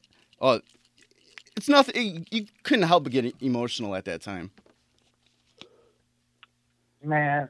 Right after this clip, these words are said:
Speaker 2: I was mad, dog. So, I'm gonna be real with you. That, man, WrestleMania was pure garbage.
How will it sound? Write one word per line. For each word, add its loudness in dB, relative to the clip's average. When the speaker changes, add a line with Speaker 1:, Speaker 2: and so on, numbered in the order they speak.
Speaker 2:
I 8
was 4
mad, 4
dog. -2
So, 4
I'm 4
gonna 2
be 4
real 8
with -2
you. -2
That, 4
man, 6
WrestleMania 4
was 0
pure -4
garbage. -2